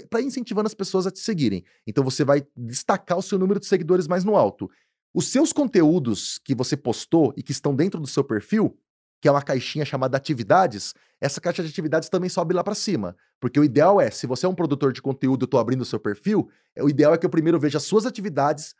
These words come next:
antes de ler o seu sobre, de ler suas experiências profissionais. Mas o mais legal é que, depois que ativou isso, além de todas essas funções que eu citei, você vai ter duas opções lá. A partir de agora você pode fazer live no LinkedIn e a partir de agora você pode criar newsletter.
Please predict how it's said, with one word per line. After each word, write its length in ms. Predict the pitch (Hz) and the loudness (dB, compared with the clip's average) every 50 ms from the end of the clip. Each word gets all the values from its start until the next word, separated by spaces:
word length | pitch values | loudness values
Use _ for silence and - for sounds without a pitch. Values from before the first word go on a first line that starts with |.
| _ - | _ -6
antes 260 | 147 147 147 - 139 | -6 -6 -6 -6 -6
de 80 | 131 151 | -4 0
ler 140 | 147 131 117 | 2 2 2
o 40 | |
seu 160 | - - 165 170 | 0 0 -4 -4
sobre, 560 | - - - 160 143 143 143 139 - 120 107 | -4 -4 -4 -2 0 0 0 0 0 -4 -4
de 120 | 101 110 | -4 -4
ler 160 | 113 113 120 | -2 -2 -2
suas 320 | 120 - 117 104 - - - | -2 -4 -6 -8 -10 -14 -16
experiências 480 | - 131 - - 120 117 120 - - | -16 -12 -8 -6 -6 -6 -6 -8 -8
profissionais. 640 | - 139 139 - - 220 208 190 143 98 - - - - _ _ _ _ _ _ _ - | -10 -10 -8 -6 -4 -2 -2 -2 -2 -4 -6 -10 -14 -16 _ _ _ _ _ _ _ -4
Mas 180 | 180 202 170 | -4 -2 0
o 60 | 202 | 0
mais 180 | 190 180 180 160 | 0 -2 -2 -4
legal 360 | 175 170 165 160 170 175 185 | -4 -4 -2 0 2 2 2
é 40 | 190 | 0
que, 320 | 185 _ - 120 98 107 - _ _ _ _ _ _ - | -2 _ -4 -4 -4 -6 -8 _ _ _ _ _ _ 0
depois 260 | 139 139 139 135 - | 0 0 0 -2 -4
que 60 | 147 | -4
ativou 320 | 139 - 151 139 165 185 | -4 -4 -2 0 2 2
isso, 200 | 180 202 202 - | 2 0 -2 -2
além 140 | 175 151 156 | -2 -2 -2
de 80 | 147 143 | -2 -2
todas 240 | 165 170 175 156 156 | -2 -2 0 -2 -2
essas 220 | 156 135 160 147 | -4 -8 -8 -10
funções 360 | - 170 156 - 156 135 131 | -8 -8 -8 -6 -6 -6 -4
que 60 | - | -4
eu 60 | 151 - | -4 -4
citei, 420 | - 208 - - 185 175 202 - _ _ _ _ _ _ | -4 -4 -2 0 0 0 0 -2 _ _ _ _ _ _
você 180 | - 151 - 170 | -4 -2 0 2
vai 120 | 156 160 | 2 0
ter 80 | 156 160 | 0 0
duas 200 | 143 170 180 180 | 0 2 2 2
opções 420 | 190 185 - - - 175 170 151 | 0 -2 -6 -4 -4 -2 -2 0
lá. 200 | 147 127 98 95 _ _ _ _ _ _ _ _ _ - | 0 -2 -2 -4 _ _ _ _ _ _ _ _ _ -10
A 100 | - - | -4 0
partir 260 | - 131 131 - 156 | 0 0 0 0 0
de 60 | - | 0
agora 220 | 156 139 143 135 | 0 2 2 0
você 180 | 127 131 - 139 | 0 -2 -4 -4
pode 220 | - 127 120 117 | -2 -2 -2 -2
fazer 260 | - 131 113 127 147 151 | -2 -4 -2 0 0 0
live 380 | 147 143 156 170 170 170 185 | 2 0 0 0 -2 -2 -2
no 100 | 160 151 | -2 -2
LinkedIn 560 | 143 135 139 135 - 175 160 151 175 190 226 - _ _ _ _ _ - | -2 -4 -4 -4 -4 -4 -4 -4 -4 -6 -6 -8 _ _ _ _ _ -6
e 60 | 151 | -4
a 40 | 156 | -2
partir 280 | - 151 151 139 185 | -2 -2 -4 -4 -4
de 80 | 170 190 | -2 -2
agora 240 | 170 151 156 156 165 | 0 0 0 -2 -2
você 200 | 160 156 - 160 | -4 -6 -8 -6
pode 240 | - 170 160 143 156 | -4 -4 -4 -4 -6
criar 320 | - 147 160 156 160 160 | -4 0 0 2 2 0
newsletter. 720 | 156 156 165 202 214 175 - 156 143 135 123 110 113 | 0 -2 -2 -2 -2 -2 -2 -2 -2 -2 -2 -4 -8